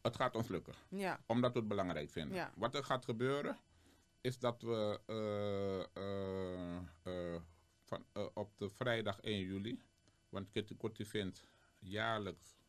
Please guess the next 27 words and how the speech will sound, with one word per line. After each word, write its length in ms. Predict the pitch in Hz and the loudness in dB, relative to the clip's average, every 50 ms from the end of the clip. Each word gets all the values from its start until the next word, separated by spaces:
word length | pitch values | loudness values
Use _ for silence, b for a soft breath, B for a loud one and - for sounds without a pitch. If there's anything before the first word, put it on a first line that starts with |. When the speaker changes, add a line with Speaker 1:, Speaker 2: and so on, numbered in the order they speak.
| _ _ _ _ | _ _ _ _
Speaker 1:
op 180 | _ 101 101 - | _ -10 -10 -6
één 180 | - 101 95 87 | -6 -4 -4 -4
juli 240 | 87 95 95 107 104 | -4 -4 -6 -6 -8
plaats, 380 | 107 - 95 90 98 123 - | -6 -4 -4 -4 -4 -4 -6
dus 240 | - 87 98 98 - - | -8 -10 -10 -10 -10 -10
we 60 | 180 | -8
Speaker 2:
Ja. 60 | 156 | -8
Speaker 1:
schuiven 380 | 151 165 - 104 98 101 104 101 | -8 -6 -4 -4 -4 -4 -4 -4
het 120 | 98 95 | -4 -2
niet 140 | 98 110 117 | -2 -4 -4
naar 160 | 113 107 98 | -4 -4 -6
het 180 | 95 95 - _ | -6 -8 -12 _
weekend. 460 | - 95 90 - 98 98 117 254 - - - _ | -10 -10 -8 -6 -6 -4 -4 -6 -6 -8 -16 _
Speaker 2:
Mhm. 220 | _ 208 185 170 185 185 185 - _ _ | _ -12 -10 -10 -10 -10 -12 -14 _ _
Speaker 1:
We 100 | - 95 | -6 -2
houden 300 | 101 101 95 92 95 92 | 0 0 0 0 -2 -4
het 160 | 92 90 - _ | -4 -6 -10 _
echt 220 | _ 117 135 131 - | _ 0 0 0 -2
op 180 | - 107 101 - | -6 -6 -6 -4
de 140 | - 92 87 | -8 -6 -4
dag 180 | 92 110 - | -4 -4 -4
dat, 140 | - 98 - - _ _ | -4 -8 -10 -10 _ _
eh, 120 | - 95 95 92 - - - | -4 -4 -4 -4 -6 -8 -8
waarop 320 | - 95 98 101 98 - - | -4 -2 0 0 -2 -4 -4
één 120 | 104 98 | -4 -4
juli 220 | 90 90 90 90 - | -4 -4 -6 -8 -8
valt. 300 | - 78 65 57 - | -6 -8 -8 -8 -10